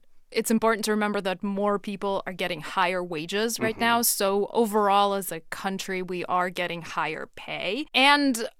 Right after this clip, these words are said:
Speaker 1: <laughs> also on the credit card bills, I did ask this question, uh, of Katie Thomas. Um, she runs the Kearney Consumer Institute. It's like a think tank inside the consulting firm Kearney.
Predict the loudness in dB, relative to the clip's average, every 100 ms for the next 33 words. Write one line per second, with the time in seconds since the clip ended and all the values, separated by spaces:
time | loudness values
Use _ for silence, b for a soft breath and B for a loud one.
0 | -6 -2 0 6 6 8 4 8 8 8
1 | 4 2 2 4 2 2 2 2 2 4
2 | 6 6 2 0 0 0 0 0 -2 -2
3 | -2 0 -2 -4 -4 -4 -2 2 2 2
4 | 0 -2 0 0 2 -2 0 0 2 2
5 | 0 -2 -4 -4 0 2 0 -2 -6 -6
6 | -6 -6 -6 -6 -8 -6 -8 -8 -12 -6
7 | -4 -2 -4 -4 -4 -4 -4 -4 -6 -10
8 | -6 -6 -6 -12 -12 -14 -6 0 0 0
9 | -4